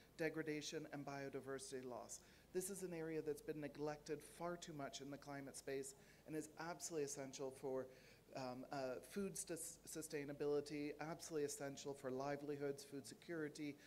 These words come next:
adaptation, um, and natural ecosystems, as well as mitigation.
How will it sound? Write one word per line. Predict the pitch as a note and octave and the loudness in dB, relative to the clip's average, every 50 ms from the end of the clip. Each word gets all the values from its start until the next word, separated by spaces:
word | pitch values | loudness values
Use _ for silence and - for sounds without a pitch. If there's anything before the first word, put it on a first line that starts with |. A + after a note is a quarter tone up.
| - - - - - - - | -16 -16 -18 -18 -8 -4 0
adaptation, | D#3+ F3 E3+ F3 E3+ E3+ - D3+ C#3 C#3 C3 - - D3+ C3+ C3 C#3 B2+ - - - - - - | 2 4 4 4 4 2 0 -4 -4 -4 -2 -2 0 0 0 0 -2 -6 -8 -14 -20 -8 -2 2
um, | C#3+ C#3 C3+ C3+ C3+ - - | 4 4 4 2 0 -2 0
and | C#3 C3+ C#3 C3 D3+ - - | 0 0 0 -2 -4 -6 -4
natural | C#3+ C#3 C#3 C#3 C3+ - C#3+ A#2+ | -2 0 0 0 0 -2 -4 -2
ecosystems, | B2 C3 B2+ - - C3+ B2+ - - C3 - - - C3+ C3+ C3 - - | -2 -2 -2 -2 -2 -2 -2 0 -2 -2 -2 -2 -2 -2 -2 -2 -4 -4
as | C#3+ C#3+ B2 B2+ | -6 -6 -4 -2
well | C#3 C#3 C#3 C3+ C3+ | -2 0 0 0 0
as | C3 B2+ - | -2 -2 -2
mitigation. | C#3 C3 C3 C3 - C3 B2 A#2+ A#2 - - | -2 -2 -2 -2 -2 -2 -2 -2 -2 -4 -6